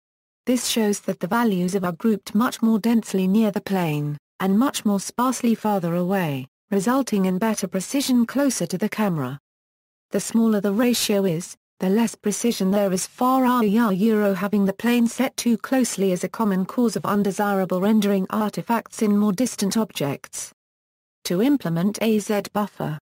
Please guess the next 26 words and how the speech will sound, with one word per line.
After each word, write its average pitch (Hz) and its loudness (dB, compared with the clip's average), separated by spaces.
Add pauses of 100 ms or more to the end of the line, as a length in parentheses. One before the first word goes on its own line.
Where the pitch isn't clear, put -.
(140)
the 196 -2
values 190 0
of 208 -2
are 220 2
linearly 247 4
interpolated 202 0
across 214 -2
screen 226 0
space 285 -2
between 247 0
the 190 2
vertices 196 0
of 180 -4
the 180 -6
current 202 -2
polygon, 170 -2 (240)
and 175 -2
these 233 2
intermediate 190 2
values 185 0
are 180 -2
generally 220 2
stored 214 -2
in 208 4
the 208 2
Z 208 0